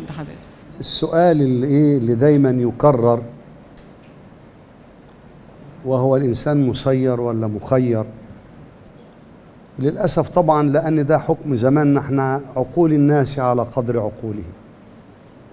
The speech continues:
Speaker 2: كان القرآن ينزل وسيدنا أبو بكر وسيدنا عمر والصحابة يسمعون:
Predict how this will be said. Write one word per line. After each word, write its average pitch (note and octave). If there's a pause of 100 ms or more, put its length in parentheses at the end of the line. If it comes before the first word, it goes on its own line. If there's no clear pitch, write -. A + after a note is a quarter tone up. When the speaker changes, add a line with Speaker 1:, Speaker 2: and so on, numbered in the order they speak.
(1040)
Speaker 2:
كان D3+
القرآن D3
ينزل C#3 (2000)
وسيدنا C#3
أبو B2+
بكر C#3
وسيدنا C3+
عمر C3
والصحابة C3
يسمعون: B2